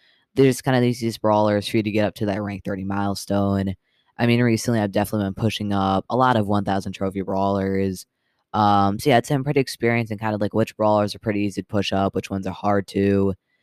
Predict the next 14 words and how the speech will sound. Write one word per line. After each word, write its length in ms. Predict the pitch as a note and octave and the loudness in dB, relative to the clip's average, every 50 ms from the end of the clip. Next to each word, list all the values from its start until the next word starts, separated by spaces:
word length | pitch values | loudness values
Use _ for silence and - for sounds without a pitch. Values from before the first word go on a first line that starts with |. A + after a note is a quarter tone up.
| _ _ _ _ | _ _ _ _
So 140 | - - D3 | -2 0 2
these 120 | D3+ B2+ | 2 0
are 40 | - | 0
pretty 160 | - C3+ B2+ | -4 -2 0
much 140 | B2+ B2 - | 0 -2 -2
just 160 | - A2+ - | -2 -6 -6
the 120 | - G2+ G#2+ | -4 -4 -4
easiest 240 | G2+ F#2 F#2 - - | -4 -4 -6 -6 -4
brawlers 400 | G#2 G2+ G2 G2 G2 G2 F#2 - | -2 0 0 0 0 -2 -4 -6
to 60 | - | -6
push 180 | A2 G#2 - - | -6 -6 -6 -6
to 60 | - | -6
one 200 | G2 G2 G2 F#2 | -8 -8 -8 -10
K. 520 | - - G#2 G#2 G2+ G2+ G2 G2+ G2+ G2 | -6 -4 -2 0 0 0 0 0 -2 -4